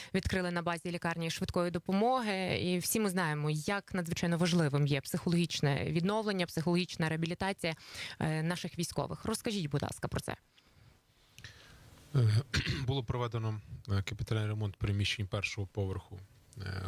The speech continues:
Speaker 2: корпусу номер три, е, лікарні швидкої допомоги, або бувшої, де раніше була поліклініка третьої лікарні. Там облаштовано затишний, сучасний,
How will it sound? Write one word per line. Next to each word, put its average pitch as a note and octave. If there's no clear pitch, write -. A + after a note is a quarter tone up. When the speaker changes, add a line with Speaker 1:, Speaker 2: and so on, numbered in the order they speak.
Speaker 2:
корпусу -
номер G2
три, F#2
е, F#2
лікарні F#2+
швидкої -
допомоги, B2
або G2
бувшої, G2
де F#2
раніше G2
була F#2+
поліклініка F#2+
третьої F#2
лікарні. F#2
Там A2+
облаштовано G2+
затишний, G#2
сучасний, G2